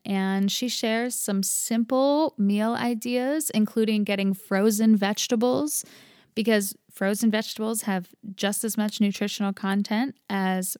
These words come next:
fresh vegetables, and you don't have to worry about them going bad. And so picking up a bag of frozen vegetables from Costco and having it on hand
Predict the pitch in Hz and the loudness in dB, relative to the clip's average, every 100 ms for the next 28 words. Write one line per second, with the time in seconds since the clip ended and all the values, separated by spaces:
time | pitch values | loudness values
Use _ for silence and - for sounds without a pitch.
0 | - 196 220 - 214 - 202 214 240 - | -6 -4 -2 -2 -6 -4 -2 0 0 2
1 | 202 196 196 214 202 214 202 202 196 196 | 2 4 2 2 0 0 0 0 -2 -2
2 | 202 196 202 208 240 254 - - _ - | -2 0 0 0 0 -2 -6 -14 _ -20
3 | - - - 208 - 196 196 196 - 240 | -20 -12 -2 0 2 0 0 -2 -4 -4
4 | 254 233 226 233 202 202 208 196 - 196 | 0 2 0 0 0 0 0 -2 -2 -2
5 | 202 208 196 202 - 190 185 185 - 190 | 0 2 2 0 -2 -4 -4 -4 -4 -4
6 | 190 294 302 - 185 180 185 - - _ | -4 -4 -6 -2 0 0 -4 -10 -20 _
7 | _ _ - 214 214 220 214 202 190 185 | _ _ -2 0 2 2 2 2 -2 -2
8 | 214 214 196 196 202 | 0 0 0 -2 -4